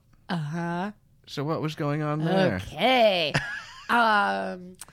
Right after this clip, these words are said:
Speaker 1: when
Speaker 2: Was it
Speaker 1: I
Speaker 2: as icky as I can <laughs> imagine?
Speaker 1: Oh, yeah.
Speaker 2: Oh, no.
Speaker 1: Yeah. It's
Speaker 2: Oh,
Speaker 1: a
Speaker 2: dear.
Speaker 1: monster place. Well, I didn't win a title. I won, when I was seventeen, I won a pageant in Kansas City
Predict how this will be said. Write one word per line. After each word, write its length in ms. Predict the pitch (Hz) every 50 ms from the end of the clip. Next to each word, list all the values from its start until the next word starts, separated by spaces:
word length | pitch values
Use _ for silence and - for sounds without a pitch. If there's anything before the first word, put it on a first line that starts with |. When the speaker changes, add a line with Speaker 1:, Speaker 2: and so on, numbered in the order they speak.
| - - - -
Speaker 1:
when 140 | - - 208
Speaker 2:
Was 100 | 196 196
it 40 | 233
Speaker 1:
I 60 | 254
Speaker 2:
as 280 | - 117 117 113 113 -
icky 340 | - 123 131 - 156 151 143
as 140 | 139 139
I 140 | 120 113 131
can 240 | 139 - - - 170
<laughs> 160 | 160 - -
imagine? 200 | 147 160 254 330
Speaker 1:
Oh, 40 | 320
yeah. 420 | 262 220 254 254 185 156 156 190 202 - - _ -
Speaker 2:
Oh, 180 | 156 147 127
no. 400 | 107 90 87 87 76 80 90 92 - _ _ _ _ _ _ _ _ _ -
Speaker 1:
Yeah. 560 | - 214 254 320 381 403 285 196 160 - 240 - - -
It's 140 | - - -
Speaker 2:
Oh, 100 | 302 294
Speaker 1:
a 20 | 285
Speaker 2:
dear. 80 | 311 349
Speaker 1:
monster 360 | 415 480 - - - 285 240
place. 300 | 196 - 196 151 - - _ - - - _ -
Well, 300 | 269 294 294 285 277 - _ - 220 220 -
I 60 | 233
didn't 140 | 285 359 349
win 100 | 330 302 285
a 60 | 262
title. 300 | - 214 208 196 180 170 -
I 120 | 180 226
won, 320 | 240 240 233 247 277 277 _ _ _ _ _ _ _ _ _ _ _ _ _ - - _ -
when 120 | - 226 226
I 40 |
was 80 | 220 208
seventeen, 400 | - 277 277 302 285 - 269 247
I 100 | 233 220
won 460 | 214 202 185 180 180 175 175 180 - -
a 60 | 180
pageant 520 | - - 175 165 170 175 - 180 175 165 -
in 240 | 170 170 165 165 160
Kansas 320 | - - 185 170 170 156
City 300 | - - 135 104 101 180